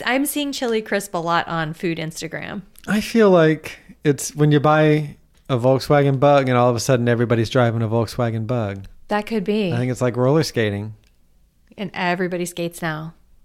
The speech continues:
Speaker 2: Because you're skating.
Speaker 1: Yeah, 'cause
Speaker 2: You're
Speaker 1: I'm looking for it.
Speaker 2: Yeah, confirmation bias.
Speaker 1: Yeah.
Speaker 2: Yeah.
Speaker 1: Mm-hmm, mm-hmm. I think you're right.
Speaker 2: Yep.
Speaker 1: So this was a cashew-based dip.
Speaker 2: Okay.
Speaker 1: It, uh, has, like, cashews in it and the chilies, and it uses thickener to make it creamier without, you know, cashews are very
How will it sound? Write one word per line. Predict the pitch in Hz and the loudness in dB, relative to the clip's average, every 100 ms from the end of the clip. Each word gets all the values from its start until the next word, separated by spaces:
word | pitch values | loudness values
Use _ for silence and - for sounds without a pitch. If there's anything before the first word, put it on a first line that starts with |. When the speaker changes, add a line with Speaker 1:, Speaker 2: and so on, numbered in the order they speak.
| _ 139 | _ -2
Speaker 2:
Because | 123 127 107 | 0 2 2
you're | 120 151 | 2 2
skating. | - - - - | 0 -10 -14 -14
Speaker 1:
Yeah, | 117 170 143 143 170 _ - - | -6 -4 -4 -8 -16 _ -20 -12
'cause | - | -4
Speaker 2:
You're | 117 | -4
Speaker 1:
I'm | 110 | -2
looking | 156 156 151 | -6 -8 -12
for | 139 131 | -12 -12
it. | 135 131 | -8 -4
Speaker 2:
Yeah, | 110 107 | -4 -4
confirmation | - 117 107 135 131 113 | -6 -6 0 0 0 -4
bias. | 98 - - - - | -6 -8 -16 -20 -12
Speaker 1:
Yeah. | 180 110 - _ | -10 -10 -16 _
Speaker 2:
Yeah. | 113 196 | -4 -4
Speaker 1:
Mm-hmm, | 208 240 180 | -4 -6 -8
mm-hmm. | 180 202 - - | -6 -8 -12 -10
I | |
think | 190 170 165 | -8 -6 -6
you're | |
right. | 151 143 - _ _ _ | -6 -8 -10 _ _ _
Speaker 2:
Yep. | 143 139 - - _ - - _ | -2 -2 -4 -20 _ -20 -20 _
Speaker 1:
So | - 254 202 156 | 0 2 2 0
this | 202 | -2
was | 240 233 | -2 -6
a | |
cashew-based | 233 226 233 240 233 226 220 | -4 -4 -2 -4 -2 -2 -2
dip. | 196 202 - - _ - | -4 -4 -4 -14 _ -4
Speaker 2:
Okay. | 123 131 160 - _ _ _ | 0 0 -2 -6 _ _ _
Speaker 1:
It, | 185 185 190 - _ | 0 0 -2 -6 _
uh, | 180 175 170 170 170 170 175 | -4 0 2 2 2 0 -2
has, | - 160 156 156 - | -4 -4 -4 -6 -6
like, | 156 147 | -8 -4
cashews | 233 233 247 233 220 | -4 -4 -4 -6 -6
in | 220 | -4
it | 220 220 180 | -2 -4 -6
and | 160 160 | -8 -8
the | 156 | -10
chilies, | - 226 226 220 196 | -6 -4 -4 -6 -8
and | - 170 160 156 160 | -8 -8 -6 -8 -8
it | - | -8
uses | 160 165 151 - | -10 -10 -12 -10
thickener | 202 202 202 208 208 | -10 -6 -4 -2 -2
to | 190 | -2
make | 170 165 | -4 -6
it | 160 156 - - | -6 -6 -8 -14
creamier | - 196 185 175 165 | -6 -4 -2 -2 -4
without, | 160 - 165 160 - - | -6 -4 -2 -2 -8 -12
you | 220 | -10
know, | 165 | -10
cashews | - 208 - 185 | -10 -10 -8 -6
are | 170 | -6
very | 165 160 156 151 151 | -6 -4 -4 -6 -8